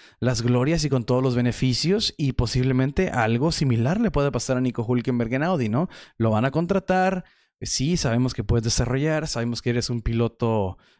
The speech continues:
eh, con cierta trayectoria, eh, un piloto de que desde hace mucho tiempo se sabe que, que, que tiene ese potencial, ¿no? Que nunca terminó por explotar, eh, pero en el otro auto,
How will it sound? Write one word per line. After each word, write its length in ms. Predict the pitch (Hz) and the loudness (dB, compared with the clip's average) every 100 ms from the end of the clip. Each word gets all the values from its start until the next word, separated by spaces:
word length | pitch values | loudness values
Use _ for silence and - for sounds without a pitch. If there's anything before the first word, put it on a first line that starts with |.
| - | -2
eh, 400 | 107 107 104 98 | 0 2 0 -2
con 180 | - 117 | -4 0
cierta 340 | - 135 - | 2 2 0
trayectoria, 1040 | 120 117 127 131 - 170 160 151 147 139 139 _ _ - | -2 0 0 0 0 0 2 2 0 -2 -6 _ _ -6
eh, 260 | 113 110 113 | 0 0 0
un 140 | 110 | -2
piloto 880 | 113 117 113 120 110 107 98 85 71 | 0 0 2 2 2 2 0 -6 -10
de 200 | 85 120 | -12 -6
que 120 | 127 | 0
desde 280 | 123 120 123 | 2 2 0
hace 160 | 113 123 | 0 0
mucho 320 | 117 - 113 | 0 -2 -2
tiempo 760 | 127 127 123 - 113 110 104 - - _ | 0 0 0 0 0 0 -2 -10 -20 _
se 160 | - 113 | -8 -4
sabe 480 | - 139 131 127 117 | -2 0 0 0 -2
que, 220 | 117 107 | -4 -4
que, 180 | - 107 | -4 -6
que 140 | 117 | -6
tiene 560 | - 131 143 143 131 - | -2 0 2 2 0 0
ese 200 | 107 131 | 0 0
potencial, 840 | - 127 - 110 107 127 123 113 | 2 0 0 -4 -2 0 2 2
¿no? 140 | 107 123 | 0 0
Que 100 | 107 | 0
nunca 280 | 117 123 135 | 0 0 -2
terminó 400 | 131 110 107 110 | -2 0 0 0
por 160 | 135 | 0
explotar, 680 | 147 - 208 208 226 226 208 _ _ _ _ _ | -2 0 0 2 2 0 -4 _ _ _ _ _
eh, 320 | 135 160 180 - _ | -2 0 -2 -6 _
pero 340 | 151 170 190 - | 2 2 0 0
en 140 | 131 | 0
el 160 | 117 110 | 2 2
otro 440 | 151 226 233 151 | 2 0 0 0
auto, 440 | 123 107 - 120 | 0 -4 -6 -8